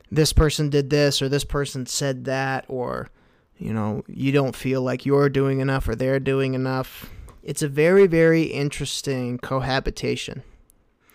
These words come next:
And, you know, we exist in that realm of confusion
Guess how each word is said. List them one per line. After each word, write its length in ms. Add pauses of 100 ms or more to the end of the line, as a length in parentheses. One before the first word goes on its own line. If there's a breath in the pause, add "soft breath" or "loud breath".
(960 soft breath)
And, 500 (1800)
you 140
know, 340 (920)
we 240
exist 760 (100)
in 160
that 240
realm 600 (320 loud breath)
of 720 (200)
confusion 840